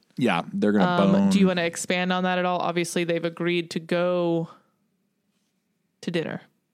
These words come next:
Speaker 1: No, I think it's just gonna be, uh, dinner, dinner and, and smushing. And then,
Speaker 2: Okay.
Speaker 1: uh,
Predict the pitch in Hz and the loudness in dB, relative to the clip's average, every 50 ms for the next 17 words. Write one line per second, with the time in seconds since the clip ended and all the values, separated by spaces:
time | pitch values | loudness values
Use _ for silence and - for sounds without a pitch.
0 | _ _ _ _ _ _ - - - - - 143 139 139 139 139 135 - _ - | _ _ _ _ _ _ -16 -16 -6 -2 0 2 4 4 4 4 2 0 _ 0
1 | 139 156 165 160 156 - 160 156 - 160 147 143 147 143 139 139 135 135 135 120 | 2 2 2 2 2 2 0 0 0 0 0 2 2 4 4 4 4 4 2 2
2 | - - - - - 87 87 87 80 76 - - - - - - 82 - 123 117 | -2 -6 -10 -10 -8 -8 -8 -8 -10 -10 -12 -16 -18 -20 -16 -14 -12 -10 -2 0
3 | 120 120 123 123 123 131 120 101 107 110 107 113 113 113 107 104 98 95 95 98 | 2 4 4 2 2 0 -2 0 0 2 2 4 4 4 4 2 2 2 2 0
4 | 101 - 107 101 95 87 - - 113 110 110 - 131 131 131 131 - _ _ _ | 0 0 0 0 0 0 -2 0 0 0 0 -2 -2 -4 -4 -8 -12 _ _ _
5 | _ - - 98 98 98 95 92 92 95 92 95 90 92 92 - _ _ _ _ | _ -4 0 0 2 2 2 2 2 2 2 0 0 -2 -2 -6 _ _ _ _
6 | _ _ - _ - - _ _ _ _ _ _ _ _ _ _ _ _ - - | _ _ -20 _ -20 -20 _ _ _ _ _ _ _ _ _ _ _ _ -6 -4
7 | - 92 92 92 90 87 87 87 87 85 85 85 85 | 0 0 2 2 2 2 2 0 0 0 0 -2 -4